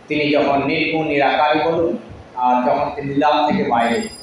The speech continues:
যখন তিনি নরলীলা করেন না, যখন তিনি নিত্যে থাকেন, ভগবান রূপে থাকেন, সাকার রূপী হোক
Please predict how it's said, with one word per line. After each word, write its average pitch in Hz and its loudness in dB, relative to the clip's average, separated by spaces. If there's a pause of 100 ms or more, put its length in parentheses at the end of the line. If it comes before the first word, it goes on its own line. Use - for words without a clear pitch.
(420)
যখন 170 0
তিনি 170 0
নরলীলা 170 2
করেন 143 2
না, 123 -2 (840)
যখন 147 -2 (100)
তিনি 143 -2
নিত্যে 151 0
থাকেন, 120 0
ভগবান 147 2
রূপে 127 0
থাকেন, 117 -4 (580)
সাকার 139 2
রূপী 151 0
হোক 175 2